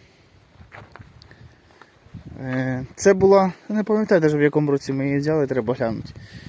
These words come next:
На той час, ну, непоганий варіант, але, здається, А Г шка була би краще. Ну, можливо, я помиляюсь. Такі стойки прикручуються.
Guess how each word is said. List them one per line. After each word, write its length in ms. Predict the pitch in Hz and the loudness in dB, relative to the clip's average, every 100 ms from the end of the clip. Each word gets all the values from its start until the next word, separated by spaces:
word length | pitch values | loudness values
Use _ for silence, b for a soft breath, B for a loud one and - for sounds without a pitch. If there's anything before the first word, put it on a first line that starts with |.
| B B B B - | B B B B -2
На 120 | 151 | -2
той 220 | - 180 | 6 6
час, 480 | 175 196 190 180 - - | 6 6 6 4 -4 -8
ну, 100 | 208 | 0
непоганий 500 | 175 165 175 170 143 | 2 2 2 4 4
варіант, 420 | 139 143 175 180 - B B - - | 6 6 4 0 -8 B B -18 -8
але, 340 | 131 143 151 | 0 2 4
здається, 360 | 143 156 151 156 | 4 4 4 2
А 40 | |
Г 120 | 156 | 2
шка 180 | 147 143 | 0 -2
була 200 | 131 131 | 0 0
би 80 | 131 | 0
краще. 440 | - 107 104 - - b b b b b b b - _ | -4 -6 -6 -14 -18 b b b b b b b -20 _
Ну, 360 | - 170 156 76 - | -4 -2 -2 -4 -4
можливо, 360 | 156 165 165 | -2 4 6
я 60 | 156 | 6
помиляюсь. 520 | 143 135 117 110 113 | 4 0 2 2 2
Такі 260 | - 139 139 | 0 -4 -2
стойки 460 | - 202 190 160 147 B B B B B B B B B B B B B - | 4 4 4 0 -4 B B B B B B B B B B B B B -4
прикручуються. 960 | 135 - 143 131 127 123 - 123 123 | -4 -2 -4 -2 -2 -2 -2 -6 -6